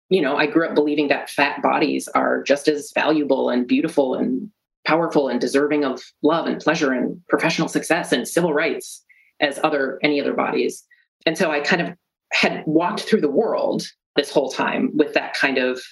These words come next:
ideology around fat liberation, fat acceptance, body neutrality, body positivity, really any,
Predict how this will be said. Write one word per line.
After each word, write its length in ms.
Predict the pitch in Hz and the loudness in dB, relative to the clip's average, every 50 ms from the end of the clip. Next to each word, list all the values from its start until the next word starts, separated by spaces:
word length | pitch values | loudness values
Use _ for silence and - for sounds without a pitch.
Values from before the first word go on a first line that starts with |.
| _ - 139 | _ -4 -2
ideology 720 | 143 147 151 143 135 131 131 135 135 131 - 127 127 123 | -2 0 0 0 0 0 0 0 0 0 0 0 0 0
around 540 | - 139 127 127 120 120 127 123 139 139 131 - - _ - | 0 0 0 0 -2 -2 -4 -4 -6 -8 -10 -10 -12 _ -6
fat 220 | - 156 135 131 | -4 -2 -2 0
liberation, 560 | 139 131 147 170 185 180 180 - 180 170 160 | 0 0 2 2 0 0 0 0 0 0 0
fat 160 | - - 123 - | 0 -2 -2 -2
acceptance, 760 | - - 160 151 - 156 147 139 139 139 135 - - - _ _ _ _ - 151 | -2 -2 -4 -2 0 0 0 2 0 -2 -4 -6 -12 -20 _ _ _ _ -4 -2
body 200 | 151 139 139 131 | -2 0 0 -2
neutrality, 560 | 120 120 - - 160 156 156 160 151 151 147 | -2 -2 0 0 0 0 2 2 0 0 0
body 260 | - 135 131 139 135 | 0 0 0 0 -2
positivity, 880 | - - 139 - 131 127 - 165 139 - 143 147 147 139 135 135 - - | 0 -2 -2 -2 -2 -2 0 0 0 2 0 0 0 0 -2 0 0 0
really 300 | 185 175 170 175 - - | 0 0 -2 -4 -2 0
any, 540 | 165 175 185 185 185 185 185 185 185 185 | 0 0 2 2 0 0 0 0 -2 -6